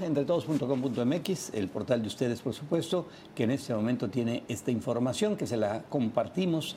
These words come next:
con muchísimo gusto. Denuncian empresarios actos de rapiña en Acapulco tras paso de Otis. Pues, pues, no hay que denunciarlo, nomás hay que ver los videos. Policía busca sospechoso de matar a dieciocho personas en Maine. Está-,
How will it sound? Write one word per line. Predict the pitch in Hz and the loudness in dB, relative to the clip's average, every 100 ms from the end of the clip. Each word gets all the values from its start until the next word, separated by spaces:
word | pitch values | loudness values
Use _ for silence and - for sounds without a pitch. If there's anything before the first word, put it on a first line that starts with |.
| - | -6
con | 110 | -2
muchísimo | 107 104 147 - 117 101 | 0 -2 -4 -2 -2 0
gusto. | 113 104 - 104 92 - - - - | -2 -4 -2 -2 -2 -8 -18 -18 -2
Denuncian | 151 220 240 208 220 214 208 | 2 4 4 4 4 4 4
empresarios | 185 160 160 156 156 147 | 2 0 2 2 2 0
actos | 139 143 123 | -2 0 0
de | |
rapiña | 107 110 147 127 | 2 0 0 -2
en | 113 | 0
Acapulco | 113 107 151 143 139 | 0 0 0 0 0
tras | 127 123 | 0 0
paso | - 113 - 117 | 0 0 0 0
de | 110 113 - - | 0 -2 -10 -6
Otis. | 127 120 123 110 | 0 2 2 -2
Pues, | 120 110 | 0 0
pues, | 107 110 | 0 0
no | 110 156 | 0 0
hay | 175 | 0
que | 165 | 0
denunciarlo, | 139 113 110 160 190 254 165 | 0 0 -2 0 0 0 0
nomás | 147 147 | 2 0
hay | 151 | 0
que | 139 | 0
ver | 143 | 2
los | 143 | 2
videos. | 110 110 160 180 - - - - | 2 2 4 2 0 -14 -18 2
Policía | 185 196 156 190 | 4 4 4 4
busca | 175 - 160 | 4 0 0
sospechoso | 117 101 127 156 127 | 0 -2 -2 -2 0
de | 151 | 0
matar | 117 113 139 | 0 2 2
a | |
dieciocho | 135 123 135 - | 2 0 -2 -2
personas | 110 110 135 127 127 | -2 0 0 0 -2
en | 107 | 0
Maine. | 127 139 123 | 2 2 2
Está-, | 151 | 0